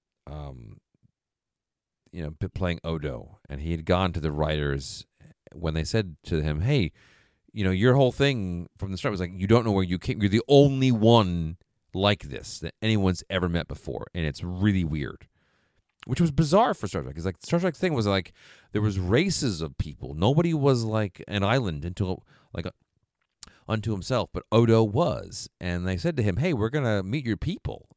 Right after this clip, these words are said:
in the next season." And he was furious. And he went to the writers. He said, "No, you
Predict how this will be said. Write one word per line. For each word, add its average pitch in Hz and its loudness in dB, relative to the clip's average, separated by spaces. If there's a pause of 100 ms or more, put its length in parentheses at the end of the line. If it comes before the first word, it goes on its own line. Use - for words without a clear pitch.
in 85 -8
the 85 -4
next 98 -8
season." 117 -6
And 80 -10
he 107 -4
was 87 -6 (380)
furious. - -10 (580)
And 123 -8
he 123 -2
went 196 -2
to 127 -4
the 101 0
writers. 107 -4
He 98 -8
said, 107 -8
"No, 165 -4
you 143 -6